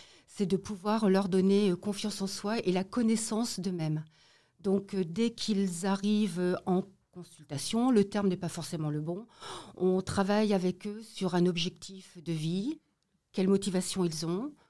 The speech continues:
pourquoi ils ont envie de faire ça et, euh, quel, euh, quels univers de métier ils peuvent avoir. Et pour cela, ils apprennent à se connaître. Donc leurs talents, leurs ressources, l'envie de travailler, qui ils sont dans leur vie quotidienne, qui ils sont en tant qu'étudiants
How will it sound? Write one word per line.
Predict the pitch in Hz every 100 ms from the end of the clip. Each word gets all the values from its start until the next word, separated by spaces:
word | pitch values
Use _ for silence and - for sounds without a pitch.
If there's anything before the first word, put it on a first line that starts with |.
| _ _
pourquoi | - 208 - 208
ils | 190 180
ont |
envie | 175 175
de |
faire | - 160
ça | - 165 196 247 - -
et, | 196 208
euh, | 185 175 175
quel, | - 202 190
euh, | 185 180 175 175 - - - _
quels | 226 208 202 196 170 170 269
univers | 269 226 226
de | 196
métier | 196 220
ils | 240
peuvent | 220 196
avoir. | 180 147 147 -
Et | 202
pour | 202 180
cela, | 165 156
ils | 220 214
apprennent | 175 - 185 202
à |
se | 202 220
connaître. | 220 165 127 127 - - - _ _
Donc | 165 -
leurs | 180 -
talents, | 175 147 143 202 -
leurs | 175 170
ressources, | 170 - 139 160 - - _ _ -
l'envie | 185 185
de | 196
travailler, | - 170 170 156 170 -
qui | 220
ils | 196
sont | - 220 208 196
dans | 190
leur | 180 160
vie | 170 196 196
quotidienne, | 185 - 156 156 190 240 - - _
qui | -
ils | 196
sont | 196 220
en | 202
tant | 220 247 240 220 -
qu'étudiants | 214 - 180 165 160 214